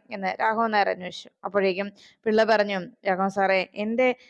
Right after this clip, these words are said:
വീടെന്ന് പറഞ്ഞാൽ എനിക്ക് എൻ്റെ ഭാര്യയെയും മക്കളെക്കാളും പ്രധാനം ഈ വീടാണെന്ന് സാറിന് അറിയാവുന്നതല്ലേ?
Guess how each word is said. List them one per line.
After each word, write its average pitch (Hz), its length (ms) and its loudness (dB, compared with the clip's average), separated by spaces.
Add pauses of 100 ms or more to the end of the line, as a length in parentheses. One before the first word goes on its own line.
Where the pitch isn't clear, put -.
(220)
വീടെന്ന് 226 500 2
പറഞ്ഞാൽ 202 440 0
എനിക്ക് 202 300 -2
എൻ്റെ 226 160 2
ഭാര്യയെയും 226 520 4
മക്കളെക്കാളും 240 760 2 (280)
പ്രധാനം 214 380 4 (800)
ഈ 254 120 0
വീടാണെന്ന് 247 560 4 (300)
സാറിന് 294 280 4
അറിയാവുന്നതല്ലേ? 233 680 6